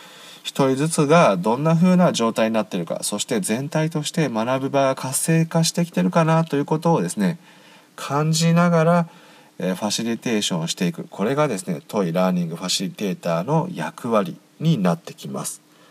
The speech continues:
では、いよいよですね、学習のファシリ-、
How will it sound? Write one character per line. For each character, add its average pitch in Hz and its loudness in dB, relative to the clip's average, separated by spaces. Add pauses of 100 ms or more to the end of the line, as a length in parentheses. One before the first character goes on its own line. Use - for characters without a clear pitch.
(720)
で 160 4
は、 160 6 (140)
い 117 -8
よ 147 6
い 113 4
よ 85 2
で 69 -8
す - -8
ね、 120 -6 (520)
学 101 -4
習 127 0
の 151 4
フ 110 -8
ァ 98 -2
シ 127 -2
リ-、 120 -12